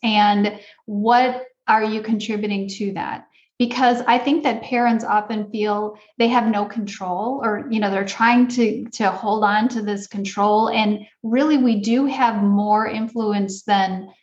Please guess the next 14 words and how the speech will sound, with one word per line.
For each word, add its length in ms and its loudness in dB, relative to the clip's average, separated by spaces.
than 420 2
we 400 -2
give 220 -2
ourselves 420 0
credit 480 0
for, 500 -2
even 280 4
in 100 4
the 60 4
most 320 -2
difficult 480 -4
parenting 480 -6
cir-, 360 -6
circumstances. 1000 -2